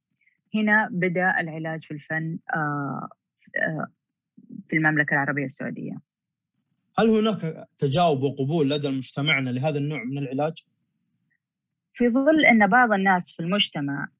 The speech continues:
Speaker 1: غير متقبل ومتخوف من فكرة الذهاب إلى الطبيب النفسي أو الأخصائي النفسي،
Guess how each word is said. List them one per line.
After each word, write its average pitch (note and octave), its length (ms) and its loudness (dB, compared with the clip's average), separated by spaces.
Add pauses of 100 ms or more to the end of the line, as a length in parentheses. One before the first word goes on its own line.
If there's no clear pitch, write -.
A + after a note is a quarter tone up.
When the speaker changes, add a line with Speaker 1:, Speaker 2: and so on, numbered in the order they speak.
(120)
Speaker 1:
غير G#3 200 2
متقبل E3+ 720 -2 (800)
ومتخوف F#3 1000 -2 (400)
من F3+ 140 -4
فكرة F3+ 460 -4
الذهاب E3+ 420 0
إلى F3 140 -2
الطبيب E3 380 -2
النفسي E3 380 -8
أو D3 100 -6
الأخصائي - 480 0
النفسي، - 460 -10